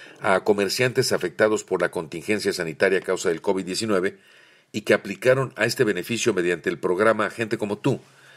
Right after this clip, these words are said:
La delegada del sistema en Rosarito, Tania Esquivel,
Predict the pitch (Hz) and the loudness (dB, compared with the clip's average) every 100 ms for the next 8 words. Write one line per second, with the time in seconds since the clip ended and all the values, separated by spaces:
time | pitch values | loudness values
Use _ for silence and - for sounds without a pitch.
0 | - _ _ - 92 90 87 90 90 110 | -20 _ _ -6 2 4 4 2 4 4
1 | 107 98 80 87 85 80 73 92 - 143 | 6 2 0 -2 -2 -2 -4 -8 -2 0
2 | 143 110 - 90 90 90 104 123 113 - | 0 -4 -8 -2 0 2 0 0 -4 0
3 | 104 95 90 82 - 95 113 156 | 0 0 -4 -4 -4 2 2 2